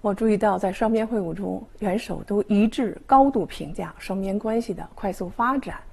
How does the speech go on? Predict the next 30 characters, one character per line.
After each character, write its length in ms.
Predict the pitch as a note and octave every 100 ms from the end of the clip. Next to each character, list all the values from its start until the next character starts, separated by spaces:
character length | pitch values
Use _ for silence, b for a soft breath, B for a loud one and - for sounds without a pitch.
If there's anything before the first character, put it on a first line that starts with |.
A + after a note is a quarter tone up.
| b
和 220 | - F3
不 140 | E3+ D#3+
断 200 | G3+ E3
提 220 | - -
升。 340 | G#3 F3+ F3+ - B B B B -
二 140 | G#3+
是 160 | A3 G3+
呢， 160 | G3
都 100 | F#3+
表 240 | G#3 G#3 E3
达 160 | E3+
了 220 | F#3+ F#3+ - b b
进 180 | - C#4
一 60 | A3+
步 180 | G#3+ F#3+
加 240 | G#3 F#3+
强 240 | F#3+ -
深 260 | G3 G#3 G3+
化 320 | G#3+ G#3+ E3+ - -
双 200 | - G#3+
方 200 | A3 A#3
合 280 | A#3+ - -
作、 260 | G3+ A3 F3 b b b
共 180 | - A#3
同 160 | G#3 G#3
发 240 | - D4
展 160 | B3 -
的 80 | -
愿 160 | F3+ C4+ G#3 D#3
望。 200 | D3